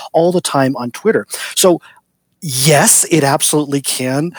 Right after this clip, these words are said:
be a useful mechanism, but only if we begin to unpack and admit all of these things first. And I'm just gonna end with this 'cause I'm really curious what Brandy has to say about this. I,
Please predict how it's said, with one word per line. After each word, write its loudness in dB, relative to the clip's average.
be -2
a 2
useful 0
mechanism, -2
but 0
only -2
if -6
we -4
begin -4
to -6
unpack -4
and -6
admit -4
all -4
of -8
these -4
things -8
first. -2
And -8
I'm -6
just -2
gonna -2
end -2
with -8
this 0
'cause -4
I'm -2
really 2
curious -4
what -6
Brandy -4
has -6
to -4
say -2
about -4
this. -2
I, 0